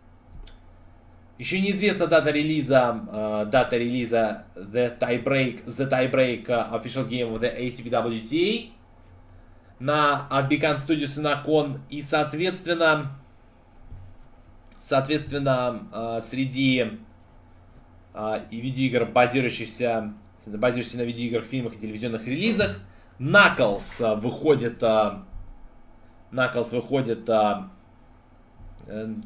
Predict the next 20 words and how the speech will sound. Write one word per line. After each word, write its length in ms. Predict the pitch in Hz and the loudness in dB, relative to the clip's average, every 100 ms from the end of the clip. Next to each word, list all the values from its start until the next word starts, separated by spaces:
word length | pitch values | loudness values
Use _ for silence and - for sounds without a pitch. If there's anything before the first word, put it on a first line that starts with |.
| - | -10
на 160 | 120 117 | -4 0
Paramount 500 | 123 127 120 110 110 | 2 2 0 -2 0
Plus 340 | 185 214 131 | 4 4 4
в 60 | 131 | 0
рамках, 560 | 139 127 123 113 - | 2 0 -2 -6 0
а, 280 | 113 107 107 | 4 4 4
Sonic 320 | - 127 117 | -2 -6 -4
the 120 | 113 123 | -4 0
Hedgehog 480 | 127 - 117 110 | -2 -2 -4 -4
от 200 | - 117 | -4 -6
Sega, 560 | - 196 196 196 190 - - - - - - - - - - - - - - - - - | -4 -4 -2 0 0 -2 -12 -20 -20 -20 -20 -20 -20 -20 -20 -20 -20 -20 -20 -20 -20 -8
э, 220 | 127 127 - - | -4 -4 -6 -6
Эн-, 260 | 143 147 | -6 -4
Entertainment, 920 | 151 151 151 160 156 147 143 139 143 135 | -4 -2 0 0 0 0 -4 -2 -4 -2
и, 140 | 143 | 0
в 100 | 156 | 0
общем-то, 640 | 170 - 156 151 147 139 139 - - - - - - - | 0 -4 -2 0 0 -2 -6 -12 -20 -20 -20 -20 -20 -18
всякое 460 | - 147 143 139 | -4 -2 0 0
может 320 | 131 123 139 | 0 0 0
быть. 300 | 131 110 98 | 0 -2 -4